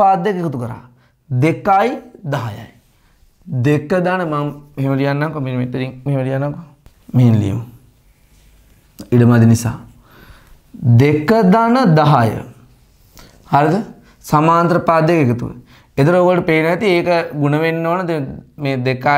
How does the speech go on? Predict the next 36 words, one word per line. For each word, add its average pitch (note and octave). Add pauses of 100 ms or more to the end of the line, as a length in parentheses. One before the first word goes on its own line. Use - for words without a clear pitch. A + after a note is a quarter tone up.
(140)
දෙකත් C3+
ගුණ C#3+
වෙන්න C#3+
ඕන D#3
දහය C#3+
පහෙන්, F3+
දහයත් D#3
ගුණ D3+
වෙන්න D3
දහය C#3
පහෙන්. F#3+ (480)
ඒ -
නිසා D3+
මේක C#3+
වරක් D3
දහය C#3+
පහයි C3
කියලා C#3+
ලියමු A2+
මම. - (960)
හරි? C#3+ (120)
සුළු B2+
කිරීම C3+
මෙහෙම C3+ (460)
කරලා C#3
පුරුදු C#3
වෙන්න C3+
ඉතින්. B2
හරි? C3+ (520)
එතකොට E3 (1000)
ඕක - (100)
තමයි A3
සමාන්තර F3+
පාද E3
දෙක D3+
එකතුව. A#2+